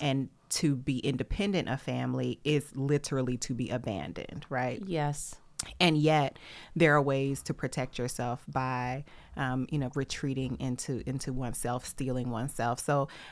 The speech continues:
Speaker 1: I mean, there's a lot of things. This is what it's like, you know, I wish, um, you know, having the, the input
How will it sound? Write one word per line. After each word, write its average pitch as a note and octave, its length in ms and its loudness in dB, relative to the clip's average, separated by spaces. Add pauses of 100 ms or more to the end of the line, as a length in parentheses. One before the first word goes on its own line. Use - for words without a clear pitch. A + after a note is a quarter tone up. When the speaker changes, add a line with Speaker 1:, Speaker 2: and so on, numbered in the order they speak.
Speaker 1:
I F3+ 60 2
mean, F3+ 160 6
there's A3+ 200 4
a F#3 60 4
lot D3 320 4
of C3+ 200 -2
things. C#3+ 340 0
This F3 160 0
is D#3+ 100 -4
what D#3 180 4
it's E3 160 -2
like, D#3 200 -8 (200)
you D3 120 -2
know, C3 200 -2
I D3+ 120 2
wish, D3+ 360 0 (380)
um, C#3+ 480 2 (240)
you E3+ 80 0
know, C#3 160 0
having D3+ 540 0
the, C3+ 400 -2
the C3+ 440 -4 (380)
input D#3 480 0